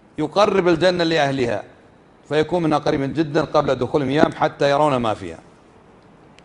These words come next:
إذن وأزلفت الجنة زمانا ولا مكانا؟ ما لا منافاة، ينف-، يقرب الله إيش؟ زمنا، موعد الدخول،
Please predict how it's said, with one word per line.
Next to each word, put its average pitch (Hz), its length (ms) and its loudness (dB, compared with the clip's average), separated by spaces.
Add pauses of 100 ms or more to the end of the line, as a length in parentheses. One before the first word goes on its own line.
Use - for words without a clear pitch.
(500)
إذن 170 220 4
وأزلفت 180 580 4
الجنة 160 580 2 (1400)
زمانا 175 560 4
ولا 165 200 2
مكانا؟ 147 580 0 (1700)
ما 147 280 2
لا 190 140 4
منافاة، 127 540 0
ينف-، 135 300 -4
يقرب 151 400 2
الله 156 220 6
إيش؟ - 240 0 (800)
زمنا، 165 520 2 (1160)
موعد 123 240 0
الدخول، 135 520 0